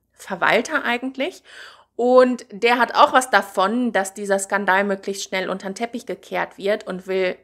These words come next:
Serena also auch loswerden, aber kommt in Kontakt mit ihr und versteht erstens relativ schnell, dass ihr Unrecht getan wurde und er eigentlich nicht dazu beitragen will, dass das fortgeführt wird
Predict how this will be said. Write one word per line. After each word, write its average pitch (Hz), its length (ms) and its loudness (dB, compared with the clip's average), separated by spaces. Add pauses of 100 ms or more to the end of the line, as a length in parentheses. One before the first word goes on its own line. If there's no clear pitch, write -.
(160)
Serena 190 600 0
also 175 300 -2
auch 170 200 -6
loswerden, 214 800 0 (380)
aber 202 180 0
kommt 269 320 0
in 220 180 -2
Kontakt - 560 -4
mit 254 180 -6
ihr 294 340 -4 (560)
und 214 160 -4
versteht 208 560 -2
erstens 240 540 0
relativ 233 460 2
schnell, 185 380 -6
dass - 300 -4
ihr 185 280 -6
Unrecht 214 460 -4
getan 220 500 -2
wurde 220 320 0
und 190 320 -8
er 185 320 0
eigentlich 185 520 -4
nicht 196 180 -14
dazu 180 240 -6
beitragen 185 580 -4
will, 175 120 -4
dass 175 180 -8
das - 220 -10
fortgeführt 233 680 -4
wird 311 260 -6